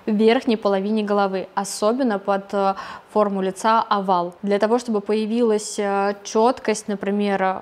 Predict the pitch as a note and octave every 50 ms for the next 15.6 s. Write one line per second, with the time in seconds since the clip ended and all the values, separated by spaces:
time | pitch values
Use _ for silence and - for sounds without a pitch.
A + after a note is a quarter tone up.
0 | - - G3+ G3+ - G#3+ G3+ G3 G3+ F#3+ G3 - - - - _ _ _ - C4
1 | A#3 G#3 A3+ G#3+ A3 - A3 - - - A3+ A#3+ - - - - - B3+ C4 C#4
2 | B3+ A3+ G#3+ G#3 - - - - A3+ G#3 G#3+ G#3 G3 G3+ G3+ G#3 A3 B3 C#4 C#4
3 | B3 G#3 F#3+ F#3+ - - - - - - A3 A3 A#3 A3+ A3 G3+ F#3+ G#3 A3 A3+
4 | G#3+ G#3+ G3+ G3 G#3 G#3+ A3 G#3 G3+ G#3 - G#3 G#3 G#3 G#3 - G#3 G3 G3 G3
5 | - - G3+ G3+ G3 F#3+ F3+ F#3 F3 G3 G3+ - - F#3 F#3 F#3+ F#3+ G#3 A3 B3
6 | C#4 C4+ - - B3 A3 G#3+ G#3 G#3 G3+ - G#3 G3 G3 - A#3 A#3 A#3 - -
7 | G3 G3 G3+ G#3 G#3+ G#3 G3+ G3 F#3+ F#3+ G3 F#3+ F#3 F3+ - F#3+ F3+ - - F3+
8 | F3+ - F#3+ F#3+ F#3+ - - G#3+ G#3 G#3+ G#3 G#3+ A3 A3+ A3 A3 - - - -
9 | G#3 G#3 G#3+ G#3 G#3 G3+ G3 - - - G3 F#3 G3 G3 G#3 B3+ D4 D#4+ D#4+ C#4
10 | - - - G#3 G#3 G#3 G#3 G#3+ G#3 G#3 G#3 G#3 G#3 G#3+ G#3+ A3 - - - G3+
11 | G3 G3 G3 - A3+ G#3+ G#3 G3+ F#3+ F#3 F#3 F#3+ - - G#3 A3+ C#4 - - -
12 | - - F#3+ - G3+ F#3+ F#3+ G3+ G#3+ A3+ A3 - - G3 F#3 F#3 F#3+ - - A#3
13 | A#3 - B3 A3+ G#3+ G#3+ G#3 - G#3+ A#3 A#3+ C4 A#3+ B3 A3+ G#3+ G#3+ G#3 G3+ G3+
14 | - G#3 G3+ G3 G3 F#3+ - G3 G3+ G#3+ G#3 G#3 G#3 G3+ G#3+ G#3+ G#3 G3 F#3+ G3
15 | - - G#3+ G3 F#3+ F#3 F#3 F#3 F3+ - -